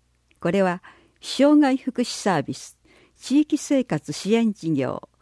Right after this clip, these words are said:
障害児サービスなどの見込み料と、サービス確保のための計画策定に要する経費です。二、岩出市健康づくり計画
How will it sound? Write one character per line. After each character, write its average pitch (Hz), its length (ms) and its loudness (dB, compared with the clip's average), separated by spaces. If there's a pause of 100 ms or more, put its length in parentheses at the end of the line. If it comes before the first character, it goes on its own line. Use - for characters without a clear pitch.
(240)
障 285 400 2
害 277 220 2
児 247 100 -4
サ 262 220 0
ー 247 40 0
ビ 220 80 -8
ス - 180 -2
な 165 160 2
ど 135 140 0
の 135 160 -2
見 180 180 -2
込 269 180 0
み 262 120 4
料 135 200 -2
と、 - 220 -10 (460)
サ - 280 0
ー 254 80 2
ビ 190 120 -4
ス - 180 -14
確 262 240 -2
保 180 120 0
の 151 140 2
た 151 160 -4
め 147 100 0
の 143 200 -2 (100)
計 262 160 2
画 254 220 -6
策 - 300 -6
定 156 240 0
に 139 120 2
要 170 160 0
す - 160 -12
る 151 100 -4
経 143 220 -2
費 131 220 -8
で 123 120 -8
す。 - 240 -20 (1700)
二、 151 260 0 (800)
岩 269 240 2
出 294 100 -2
市 - 240 -10
健 277 200 4
康 269 360 2
づ 262 60 -4
く 262 140 -2
り 247 100 -2
計 220 220 -2
画 127 180 -8